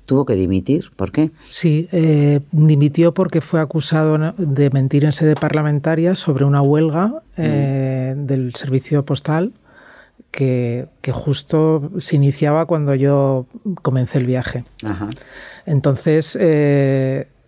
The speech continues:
Speaker 2: uno de los partidos de la coalición, que son cinco,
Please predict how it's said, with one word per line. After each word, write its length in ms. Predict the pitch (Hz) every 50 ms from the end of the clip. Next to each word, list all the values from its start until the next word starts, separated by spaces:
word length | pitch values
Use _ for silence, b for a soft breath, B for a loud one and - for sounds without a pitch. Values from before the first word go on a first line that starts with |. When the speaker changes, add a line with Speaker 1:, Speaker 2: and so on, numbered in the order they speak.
| _ -
Speaker 2:
uno 220 | 165 151 151 151
de 60 | 151 147
los 120 | 151 143
partidos 440 | - 160 143 139 - 156 156 151 120
de 80 | 139
la 80 | 135 135
coalición, 560 | - 139 131 131 127 - - - 156 156 151
que 80 | 143 127
son 180 | - 151 139
cinco, 540 | 131 - - 160 165 151 - 165 156 185 214